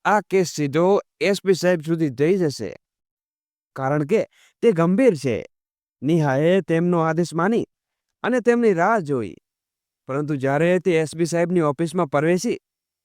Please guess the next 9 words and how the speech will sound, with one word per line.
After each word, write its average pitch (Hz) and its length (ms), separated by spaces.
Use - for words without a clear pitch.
ત્યારે 240 260
સામે 220 380
જોવા 180 300
મળેલો 214 360
વ્યક્તિ 190 400
તેને 180 240
હચમચાવી 180 680
દીધી. 143 360
દોસ્તો, 131 360